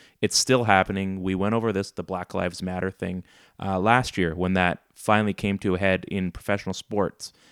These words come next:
And it, it, it still bugs me 'cause,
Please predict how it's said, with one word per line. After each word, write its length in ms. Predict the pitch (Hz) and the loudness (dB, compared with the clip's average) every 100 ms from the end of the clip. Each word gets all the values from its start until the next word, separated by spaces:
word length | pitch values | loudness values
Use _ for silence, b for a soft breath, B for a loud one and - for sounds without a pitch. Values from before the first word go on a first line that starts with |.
| b b b - | b b b 2
And 580 | 107 101 98 95 95 - b b b b _ _ _ _ _ _ _ _ - | 6 6 6 4 -2 -6 b b b b _ _ _ _ _ _ _ _ -6
it, 180 | 113 - _ _ b b b b - | -6 -6 _ _ b b b b 2
it, 180 | 120 - | 2 4
it 160 | 139 117 | 2 2
still 300 | - 160 165 | 2 8 8
bugs 340 | 131 127 120 | 10 6 6
me 160 | 139 131 | 2 2
'cause, 380 | - 120 101 | 6 4 4